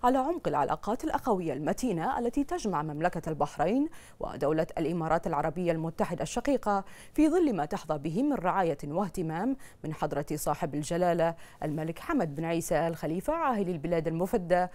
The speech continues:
وأخيه صاحب السمو الشيخ خليفة بن زايد آل نهيان رئيس دولة الإمارات العربية المتحدة الشقيقة،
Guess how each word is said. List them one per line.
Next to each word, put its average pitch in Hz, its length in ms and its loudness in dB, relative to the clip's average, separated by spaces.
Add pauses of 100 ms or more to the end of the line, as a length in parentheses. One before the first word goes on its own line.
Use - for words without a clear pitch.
(240)
وأخيه 175 640 0
صاحب 175 380 -2
السمو 175 480 -2
الشيخ 180 320 -2
خليفة 311 360 0
بن 160 140 -4
زايد 160 340 0
آل 156 200 -2
نهيان 175 500 0 (300)
رئيس 185 340 4
دولة 175 460 4
الإمارات 170 540 0
العربية 160 460 0
المتحدة 165 540 -2
الشقيقة، 160 600 -2